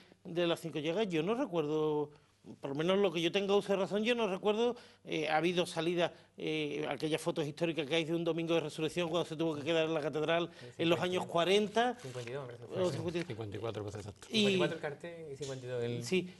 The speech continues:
Speaker 1: y después, pues, en la salida en la Magna del Señor, pero poquitas cosas más, ¿no? Ustedes tenéis
Speaker 3: Que sepamos, ninguna, excepto ya también los traslados, aquellos famosos por
Speaker 1: A San Miguel,
Speaker 3: por,
Speaker 1: los
Speaker 3: por
Speaker 1: años,
Speaker 3: San Miguel,
Speaker 1: a los
Speaker 3: claro.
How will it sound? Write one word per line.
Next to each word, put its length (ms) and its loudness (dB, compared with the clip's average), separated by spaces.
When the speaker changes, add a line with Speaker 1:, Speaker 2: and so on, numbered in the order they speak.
Speaker 1:
y 160 4
después, 380 6
pues, 220 6
en 140 2
la 260 4
salida 320 2
en 80 2
la 80 2
Magna 300 2
del 100 -2
Señor, 280 -2
pero 140 -2
poquitas 320 0
cosas 260 0
más, 180 2
¿no? 160 -2
Ustedes 460 -2
tenéis 420 0
Speaker 3:
Que 120 -10
sepamos, 420 -12
ninguna, 300 -4
excepto 320 0
ya 320 0
también 300 -2
los 100 -4
traslados, 600 -2
aquellos 340 0
famosos 320 -2
por 200 0
Speaker 1:
A 100 0
San 180 0
Miguel, 220 4
Speaker 3:
por, 100 6
Speaker 1:
los 260 4
Speaker 3:
por 120 0
Speaker 1:
años, 100 -2
Speaker 3:
San 140 -2
Miguel, 180 0
Speaker 1:
a 60 2
los 120 4
Speaker 3:
claro. 80 2